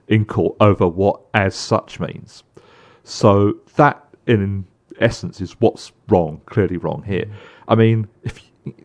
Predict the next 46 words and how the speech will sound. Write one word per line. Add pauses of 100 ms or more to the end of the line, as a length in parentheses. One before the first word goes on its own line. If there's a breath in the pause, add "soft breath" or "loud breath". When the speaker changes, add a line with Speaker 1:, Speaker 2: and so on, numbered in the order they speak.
(220)
Speaker 1:
you
know, (380)
government,
if
you (100)
don't
like
the
idea
of
us
not
patenting
software, (460 soft breath)
then, (400)
you
know,
let's
have
a
law
saying
so.
Speaker 2:
Nice
for
it
to
be
black
and
white,
Speaker 1:
Yeah,
Speaker 2:
right?
Speaker 1:
yeah,
that's,
Speaker 2:
Yeah.
Speaker 1:
yeah,
exactly.
Speaker 2:
Yeah. (140)
Yeah.
Okay. (180)
All
right.
Well, (400 loud breath)
um, (380)
mo-,